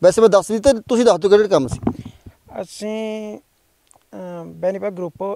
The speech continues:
Speaker 2: ਆਮ ਪਾਰਟੀ ਵੱਲੋਂ ਅਸੀਂ ਜਦ ਇਲੈਕਸ਼ਨ ਵਿੱਚ ਉਰੇ ਆਏ ਹਾਂ, ਪਿੰਡ ਵਾਲਿਆਂ ਨੇ ਸਾਨੂੰ ਸਮੱਸਿਆ ਦੱਸੀਆਂ ਤੀਆਂ ਵੀ ਸਾਡਾ ਇੱਕ ਤਾਂ ਜਦ ਬਾਰਿਸ਼ ਹੋ ਜਾਂਦੀ,
Speaker 1: ਹੂੰ।
Speaker 2: ਇਹਦਾ ਰਾਬਤਾ ਟੁੱਟ ਜਾਂਦਾ ਪਿੰਡ ਨਾਲੋਂ,
Speaker 1: ਹੂੰ।
Speaker 2: ਫਿਰ ਲੰਘਣ ਦੀ ਨੂੰ ਬਹੁਤ ਉਹ ਪਾਣੀ ਆਉਂਦਾ, ਉਰੇ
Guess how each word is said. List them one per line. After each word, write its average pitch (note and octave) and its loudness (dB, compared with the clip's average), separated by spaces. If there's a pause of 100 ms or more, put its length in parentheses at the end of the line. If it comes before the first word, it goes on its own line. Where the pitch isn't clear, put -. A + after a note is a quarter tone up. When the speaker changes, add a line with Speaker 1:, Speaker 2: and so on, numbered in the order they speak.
(200)
Speaker 2:
ਆਮ E3 -10
ਪਾਰਟੀ E3+ -12
ਵੱਲੋਂ E3+ -14 (400)
ਅਸੀਂ F3 -14
ਜਦ F#3 -4
ਇਲੈਕਸ਼ਨ F3+ -8
ਵਿੱਚ G3 -12
ਉਰੇ F3 -8
ਆਏ D#3 -8
ਹਾਂ, E3 -12 (100)
ਪਿੰਡ F#3+ -6
ਵਾਲਿਆਂ G#3+ -2
ਨੇ G3+ -8
ਸਾਨੂੰ F#3+ -8
ਸਮੱਸਿਆ F3 -10
ਦੱਸੀਆਂ D#3+ -14
ਤੀਆਂ D#3+ -14 (480)
ਵੀ F#3+ -8
ਸਾਡਾ F3+ -4
ਇੱਕ F#3+ -8
ਤਾਂ F#3 -8
ਜਦ F#3+ -8 (720)
ਬਾਰਿਸ਼ F3 -2
ਹੋ G3+ -2
ਜਾਂਦੀ, F#3 -8
Speaker 1:
ਹੂੰ। A#2 -18 (100)
Speaker 2:
ਇਹਦਾ A#3 -2
ਰਾਬਤਾ G3+ 2
ਟੁੱਟ G#3 -6
ਜਾਂਦਾ F3 -4
ਪਿੰਡ D#3+ -8
ਨਾਲੋਂ, D3 -8 (100)
Speaker 1:
ਹੂੰ। B2 -16 (260)
Speaker 2:
ਫਿਰ G3 -8
ਲੰਘਣ G3 -2
ਦੀ C4 -4
ਨੂੰ B3+ -4
ਬਹੁਤ G#3 0
ਉਹ A3 -2 (200)
ਪਾਣੀ G3+ -2
ਆਉਂਦਾ, A3 0
ਉਰੇ A3+ 2